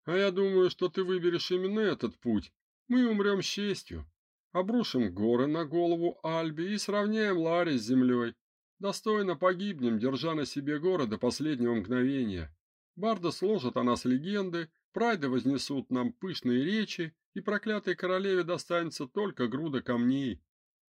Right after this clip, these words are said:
Голос Дитамара зазвучал надменно и пафосно, а затем перешел на полушепот. «Ну или мы не умрем. Ты же знаешь, есть другой путь.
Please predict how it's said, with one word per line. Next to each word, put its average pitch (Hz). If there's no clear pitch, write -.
Голос 123
Дитамара 131
зазвучал 135
надменно 131
и 143
пафосно, 104
а 113
затем 123
перешел 147
на 139
полушепот. 131
«Ну 117
или 175
мы 175
не 143
умрем. 123
Ты 233
же 214
знаешь, 110
есть 208
другой 156
путь. 135